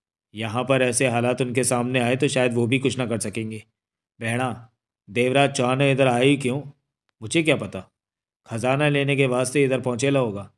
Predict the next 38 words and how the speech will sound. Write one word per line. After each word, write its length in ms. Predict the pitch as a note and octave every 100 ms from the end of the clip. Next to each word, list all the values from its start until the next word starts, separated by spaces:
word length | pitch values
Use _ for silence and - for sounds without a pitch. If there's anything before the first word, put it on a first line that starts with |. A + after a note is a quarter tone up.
| _ _ -
रुस्ता 220 | A#2 D3
राव 200 | C3 B2+
ने 100 | A#2+
कहा। 240 | A2+ G2 - _ _ - _ _ _ _ _ _ _
इस 180 | C3 C3+
सवाल 260 | D#3 D3 D3
का 100 | D3
जवाब 260 | C#3+ C#3+ C#3+
किसी 220 | B2+ C#3
के 100 | C3
पास 220 | B2 A2+
भी 120 | B2
नहीं 180 | A2 G2+
था। 380 | G#2 A2 G#2 - _ _ _ A#2+
वो 160 | C#3+
सब 180 | D3 D3+
ये 160 | C#3 C#3+
तो 120 | D3
सोच 280 | C#3+ C#3+ C#3+
भी 140 | D3+
ना 80 | C#3+
सकते 320 | C#3 B2+ C3+
थे 100 | C#3+
कि 120 | D3+
पूर्व 260 | C#3+ C3+ C#3
जन्म 220 | C3+ C3+
के 80 | C#3
अद्भुत 260 | A#2 C3+
दुनिया 320 | A#2 A#2 B2+ C3
में 100 | B2+
तो, 160 | B2+ - _ _ _ _ _ -
अद्भुत 260 | A#2 C3+ C3
दुनिया 360 | B2+ B2 C#3+
में 120 | C#3+
वो 160 | C3 B2+
पहुंचने 420 | A#2+ G#2+ G#2+ C3
वाले 260 | B2 A2+ G#2
हैं। 140 | G2+